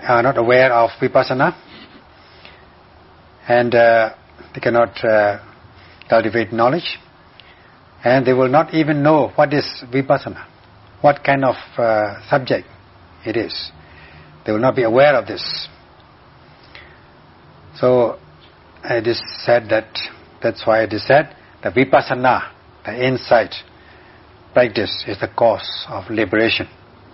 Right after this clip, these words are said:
And if one cannot undertake this vipassana, which is the cause of liberation, one will not be able to be liberated from the round of suffering.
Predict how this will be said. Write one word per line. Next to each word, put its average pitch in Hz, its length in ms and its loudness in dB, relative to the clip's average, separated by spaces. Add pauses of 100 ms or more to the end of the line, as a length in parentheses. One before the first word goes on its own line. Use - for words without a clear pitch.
(640)
And 113 220 0
if 123 140 2
one 127 360 2
cannot 123 360 0 (760)
undertake 117 460 2 (840)
this 110 320 -4
vipassana, 131 600 2 (500)
which 104 140 -6
is 104 80 -6
the 107 100 0
cause 117 260 4
of 107 100 -6
liberation, 127 540 0 (640)
one 110 200 2
will 107 80 -4
not 107 180 0
be 110 160 -8
able 107 380 -4 (800)
to 107 120 -2
be 104 120 -2
liberated 101 640 -2 (440)
from 101 360 -2
the 98 100 -6
round 104 520 0
of 98 160 -6
suffering. 110 480 -2